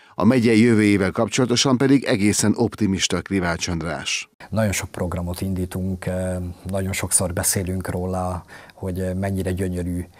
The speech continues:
Speaker 2: Szabolcs-Szatmár-Bereg megye, és hogyha megnézzük Szabolcs-Szatmár-Bereg megyének az elhelyezkedését, megnézzük a határmentiségét, azt, hogy akárhova megyünk ki a határon túl,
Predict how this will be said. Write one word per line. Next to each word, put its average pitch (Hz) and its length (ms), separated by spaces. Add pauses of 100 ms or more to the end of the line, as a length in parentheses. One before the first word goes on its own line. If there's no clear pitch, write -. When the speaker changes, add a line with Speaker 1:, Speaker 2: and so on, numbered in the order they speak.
(100)
Speaker 2:
Szabolcs-Szatmár-Bereg 104 920
megye, 107 200
és 95 120
hogyha - 240
megnézzük 92 500
Szabolcs-Szatmár-Bereg 90 840
megyének 90 360
az 87 120
elhelyezkedését, 90 880
megnézzük 92 420
a - 40
határmentiségét, 90 1400
azt, 95 200
hogy 90 340
akárhova 92 520
megyünk 92 280
ki 92 100
a 90 60
határon 90 580
túl, 92 320